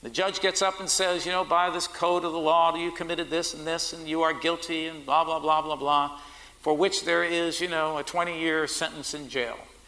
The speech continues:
And he says, "But I've considered this and reconsidered it, and I've decided that I'm going to just wipe away the sentence, and I'm, I'm just gonna let you go free." That's called mercy. That's called mercy.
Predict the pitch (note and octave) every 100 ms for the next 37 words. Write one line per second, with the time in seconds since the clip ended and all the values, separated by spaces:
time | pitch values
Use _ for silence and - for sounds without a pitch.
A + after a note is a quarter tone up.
0 | - - - D3 D3 D3+ C3 F#3+ A3 -
1 | - - - - D#3 F3+ - A3 F3 C3
2 | D#3 D3+ - C#3+ F3 F3 D3+ - C#3 C3
3 | C3+ - - - D3 D#3 D#3 D3+ - -
4 | D3+ D3+ D#3 G3 F#3+ F3+ D#3+ D3 D3 D#3
5 | D#3+ D3+ D3+ D#3 C#3+ - D3 C3+ B2+ -
6 | - - - C#3 - C#3+ D3+ D3 C#3 C3
7 | B2 A#2+ A2+ - - D3 C3 A#2+ - -
8 | C#3 B2 A#2 - - B2+ C#3 D3 C3+ C3
9 | C3+ A#2+ B2 - A2+ G#2+ - - - -
10 | C3+ - C#3 B2+ A#2+ A#2 - A2+ - -
11 | - - - - - - A#2+ A#2+ - C3
12 | A#2 B2 A#2 G#2+